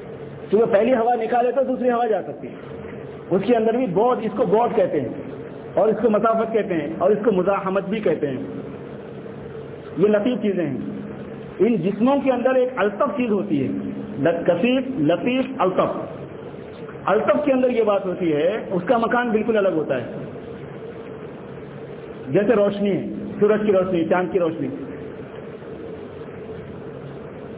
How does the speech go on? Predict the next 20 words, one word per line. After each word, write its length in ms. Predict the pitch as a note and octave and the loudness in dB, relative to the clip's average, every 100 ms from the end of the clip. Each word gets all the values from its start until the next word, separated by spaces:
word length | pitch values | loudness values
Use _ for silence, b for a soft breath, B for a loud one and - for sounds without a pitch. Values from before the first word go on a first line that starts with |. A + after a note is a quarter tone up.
| - - - | -14 -14 -4
الطف 400 | - G#3 G#3 C#4+ | 2 2 4 2
چیزوں 200 | C#4 C4+ | 4 2
کی 80 | C4+ C4 | 2 0
خصوصیت 420 | G3+ A3+ A3+ A#3+ G3+ | 0 0 2 2 4
یہ 100 | G3+ | 2
ہوتی 300 | F#3+ F#3+ D#3 | 2 2 2
ہے 160 | F3 A3+ A3 - - - | 2 -2 -6 -10 -10 -2
کہ 240 | A3+ A#3 A3+ D3 | 2 4 4 2
جو 180 | F3+ A3 | 4 4
چیز 340 | G#3+ G#3+ A#3 A3 | 4 2 0 2
مکان 400 | F#3 F3 G3+ G#3 | 0 2 0 2
لطیف 560 | G#3+ F3+ - A#3+ A3 | 2 0 0 -2 0
میں 200 | G#3+ A3 A3+ - - - - - - - - D3+ | 0 0 -2 -6 -10 -10 -10 -12 -12 -12 -6 2
مسافت 540 | D#3+ F#3 G#3+ G#3+ A#3 | 2 4 4 4 2
اس 80 | A3 | 0
کی 100 | E3+ | 2
جو 80 | F3+ | 2
درکار 380 | E3 F3+ G3+ G3+ | 2 2 2 2
ہوتی 320 | F#3+ F3 E3 | 0 2 2
ہے، 240 | E3 G3+ | 2 0